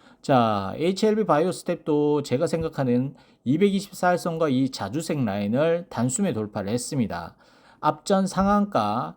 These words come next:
종가 라인인데 그걸 뛰어넘고 마감을 했어요. 이거 어떻게 보면 유의미한 정도고, 그리고 차트로 따졌을 때는 그룹주 중에서는 한 중상 정도에 되는 위치라고 보시면 됩니다.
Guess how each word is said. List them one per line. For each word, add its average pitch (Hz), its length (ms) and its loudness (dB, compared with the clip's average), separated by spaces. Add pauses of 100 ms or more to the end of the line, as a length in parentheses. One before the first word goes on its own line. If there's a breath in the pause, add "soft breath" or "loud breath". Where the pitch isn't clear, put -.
종가 143 540 2
라인인데 139 720 2
그걸 117 340 -4
뛰어넘고 131 460 0
마감을 98 360 -4
했어요. 107 540 -4
이거 123 200 0
어떻게 147 240 2
보면 139 640 0 (220 soft breath)
유의미한 160 480 4
정도고, 170 680 -4
그리고 151 800 4 (220)
차트로 208 400 -2
따졌을 160 480 -2
때는 165 480 -2
그룹주 147 400 -2
중에서는 139 580 0
한 143 220 -4
중상 165 420 -2
정도에 170 380 0
되는 107 340 0
위치라고 101 460 -2
보시면 90 300 -6
됩니다. 87 500 -8